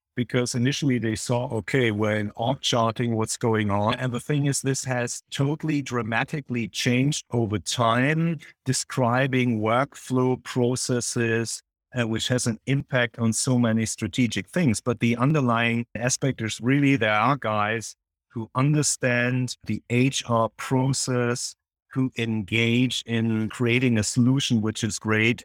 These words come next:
and their customers can basically feel it. And this is why they are very successful.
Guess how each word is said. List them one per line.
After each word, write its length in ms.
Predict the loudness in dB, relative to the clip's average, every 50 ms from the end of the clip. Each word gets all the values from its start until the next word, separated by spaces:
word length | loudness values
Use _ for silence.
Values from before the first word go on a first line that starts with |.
| -12 -6
and 280 | -4 -4 -2 -2 -2 -2
their 120 | -4 -4
customers 640 | -4 -2 -4 -2 -2 0 0 0 2 2 0 -2 -2
can 200 | -4 -2 -2 0
basically 460 | 0 -2 -4 -4 -8 -8 -6 -6 -6
feel 280 | -4 -2 0 0 2
it. 140 | 0 0 0
And 160 | 0 0 0
this 120 | 0 -2 -4
is 60 | -2
why 160 | -2 -2 0 0
they 140 | 0 -2
are 60 | -2 -2
very 300 | -2 -2 -2 -2 -2 -6
successful. 640 | -8 -10 -10 -8 -8 -8 -8 -8 -12 -14 -16 _